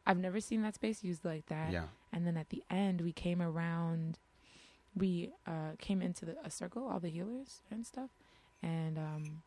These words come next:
Speaker 1: had, like, this cipher kind of where we were singing and clapping and talking about, uh,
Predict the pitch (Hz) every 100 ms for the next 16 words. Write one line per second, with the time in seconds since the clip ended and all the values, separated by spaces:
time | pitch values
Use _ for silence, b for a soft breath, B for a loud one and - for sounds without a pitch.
0 | _ _ _ - 202 185 - 160 - 190
1 | 226 - 233 - - 170 165 175 - 185
2 | 185 - - 185 180 170 165 165 277 -
3 | 220 196 170 165 170 170 - 170 - 175
4 | 165 165 - b b - 175 - 180 175
5 | 165 160 156 156 269 - 180 165